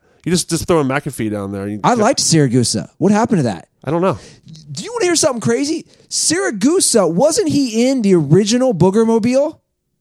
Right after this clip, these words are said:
Speaker 2: Wasn't he sitting in something?
Speaker 1: Well, I don't know if he was sitting in something, but he definitely took the, like, he was in the end zones.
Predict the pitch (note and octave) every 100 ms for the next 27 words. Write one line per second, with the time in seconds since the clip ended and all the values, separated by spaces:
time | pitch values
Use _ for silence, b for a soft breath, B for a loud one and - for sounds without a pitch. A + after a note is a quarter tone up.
0 | _ _ _ _ - A3+ C#4+ C4 C4+ B3+
1 | C4+ A#3 C4+ C#4 D4 C#4+ - E3 E3+ E3
2 | E3 G3+ G3+ F3+ D#3+ - C#3 C3+ A#2+ A#2
3 | B2 C3 D#3+ D#3+ - D3 C3+ A#2+ - G#3
4 | A3 G3+ D#3 F3 B2 A#2 F#2+ F2+ F#2+ -